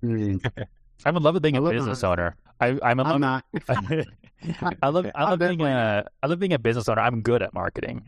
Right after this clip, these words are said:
Speaker 2: I'm, I'm, I would say I'm very good at it. Um, in, in more of, like, a,
Speaker 1: Hmm.
Speaker 2: a B two B sense. Um, you know, business to business. But, uh, being a business owner in
Speaker 1: Okay.
Speaker 2: general, I, I think is,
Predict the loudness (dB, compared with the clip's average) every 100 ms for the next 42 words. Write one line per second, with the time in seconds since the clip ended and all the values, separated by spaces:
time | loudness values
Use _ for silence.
0 | -4 -2 0 -2 -2 -2 -2 -4 -10 _
1 | _ -2 0 0 -2 0 0 0 -2 -2
2 | -2 -2 -2 2 4 4 2 0 -2 -10
3 | -16 -6 -2 0 0 0 2 2 2 0
4 | -4 -2 -4 -2 -4 -8 -16 -8 -8 -8
5 | _ -20 -4 -2 0 0 0 0 -2 -4
6 | -8 -20 _ -8 -4 -2 -4 -10 -12 -4
7 | 0 2 2 0 -4 -10 -16 _ -20 _
8 | -6 -2 0 0 -2 -4 -2 0 0 -4
9 | -6 -2 -2 -2 -2 2 4 2 0 0
10 | 0 2 0 0 0 0 -2 -2 0 0
11 | 2 0 -2 -4 -2 -2 -4